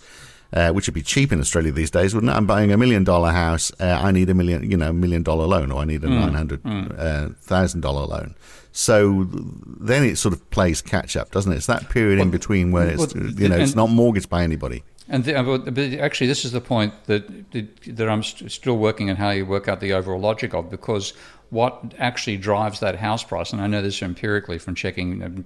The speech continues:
Speaker 2: numerous countries around the world, what causes house prices to rise is accelerating mortgage debt. Okay?
Speaker 1: Yeah.
Speaker 2: So, and then the, I've explained the logic there many, uh,
Speaker 1: Mm.
Speaker 2: many occasions. Just to repeat it,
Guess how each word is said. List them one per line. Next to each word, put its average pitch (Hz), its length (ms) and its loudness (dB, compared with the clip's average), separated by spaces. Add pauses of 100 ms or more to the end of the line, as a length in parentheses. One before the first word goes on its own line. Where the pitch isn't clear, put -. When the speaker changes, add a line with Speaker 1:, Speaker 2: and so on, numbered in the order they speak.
Speaker 2:
numerous 110 480 2
countries 92 420 -6
around 92 220 -6
the 92 80 -8
world, 95 320 -2 (280)
what 135 200 -4
causes 110 380 -2
house 101 220 -2
prices 101 460 -6
to 92 100 -10
rise 98 360 -2
is 92 100 -6
accelerating 98 800 -2
mortgage 95 420 -6
debt. 82 280 -8 (720)
Okay? - 100 -14 (300)
Speaker 1:
Yeah. 110 140 0
Speaker 2:
So, 107 340 2 (100)
and 110 160 0
then 110 120 0
the, 104 200 2
I've 107 120 -2
explained 110 320 0
the 98 40 -4
logic 95 300 -2
there 95 160 0
many, 98 300 -2
uh, 101 160 -10
Speaker 1:
Mm. 123 260 4
Speaker 2:
many 98 240 0
occasions. 104 320 -2
Just 107 200 -6
to 98 80 -6
repeat 117 340 -2
it, 87 160 -4